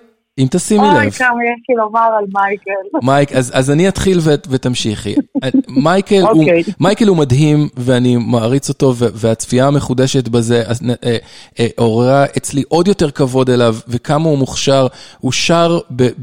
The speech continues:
Speaker 1: בשני סגנונות שונים, בשני חלקים שונים של השיר. הוא כתב נורא יפה המון חלקים מהשיר הזה, או את כל השיר הזה, אם שואלים את אחותו, אבל הוא, הוא מדהים ו-, והכל. אבל בקטע שהם הקליטו את הסולואים,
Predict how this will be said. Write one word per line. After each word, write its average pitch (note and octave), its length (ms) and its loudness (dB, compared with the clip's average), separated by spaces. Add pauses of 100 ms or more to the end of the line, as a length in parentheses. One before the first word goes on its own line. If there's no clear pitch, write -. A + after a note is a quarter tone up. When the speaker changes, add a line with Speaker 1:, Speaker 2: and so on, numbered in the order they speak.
Speaker 1:
בשני D3+ 320 -2
סגנונות D#3 480 -2
שונים, C#3 540 2
בשני A2+ 280 -2
חלקים C3 400 -2
שונים B2+ 300 -2
של A2 180 -4
השיר. D#3 420 0 (360)
הוא C#3 160 -2
כתב D3+ 440 0 (180)
נורא B2+ 360 2
יפה C#3 280 0
המון B2+ 280 2 (140)
חלקים B2+ 600 -2
מהשיר C3 440 0
הזה, B2 180 0
או A#2 340 -2
את - 100 -8
כל C3+ 220 0
השיר B2+ 280 0
הזה, B2+ 160 0
אם B2 120 0
שואלים B2 340 0
את - 200 -4
אחותו, D3 400 0 (400)
אבל A#2+ 260 2
הוא, C#3 200 0
הוא D3 80 2
מדהים D3 360 4
ו-, C3 180 0
והכל. A2 360 -2 (140)
אבל C#3 280 0 (880)
בקטע E3 440 0
שהם F#3+ 240 2
הקליטו F3+ 340 2
את F#3 100 -2
הסולואים, A#2 600 2